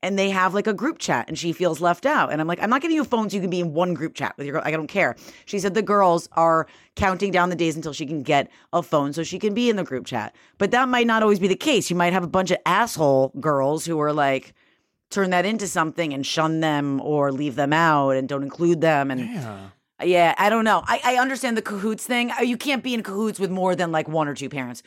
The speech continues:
Speaker 1: If it's, like, five, six girls or five, six boys, I'm not, I don't care what you do. If it's, like, one or two close friends, I might see what the other parents are doing.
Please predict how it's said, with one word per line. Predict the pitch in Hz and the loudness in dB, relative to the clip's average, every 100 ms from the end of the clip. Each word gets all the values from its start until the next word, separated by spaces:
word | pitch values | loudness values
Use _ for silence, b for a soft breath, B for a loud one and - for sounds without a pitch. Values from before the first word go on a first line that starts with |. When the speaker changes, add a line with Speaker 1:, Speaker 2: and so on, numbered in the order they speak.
| B B | B B
Speaker 1:
If | 214 | -2
it's, | 240 | 0
like, | 233 170 | -2 0
five, | 226 208 180 | 2 2 0
six | 208 - | -4 -4
girls | 190 185 180 165 | -2 2 2 0
or | |
five, | 185 180 | -2 -2
six | 175 156 | -4 -8
boys, | 170 165 160 | -4 -4 -4
I'm | 185 | -4
not, | 190 180 - | 0 0 0
I | 175 | -4
don't | 170 | -6
care | 165 143 | -6 -6
what | 127 | -6
you | 127 | -8
do. | 123 | -10
If | - B | -10 B
it's, | B 349 | B -10
like, | |
one | 294 339 | -2 0
or | 320 | 0
two | 226 285 | 0 -4
close | - - 208 202 | -4 0 2 2
friends, | - 202 185 202 - b b | 0 -2 -2 -4 -10 b b
I | 202 196 | -2 0
might | 190 180 - | 0 0 -2
see | 175 156 | -2 -2
what | 151 | -2
the | 139 | -4
other | 123 | -6
parents | 127 110 110 | -10 -12 -10
are | |
doing. | 101 95 | -12 -14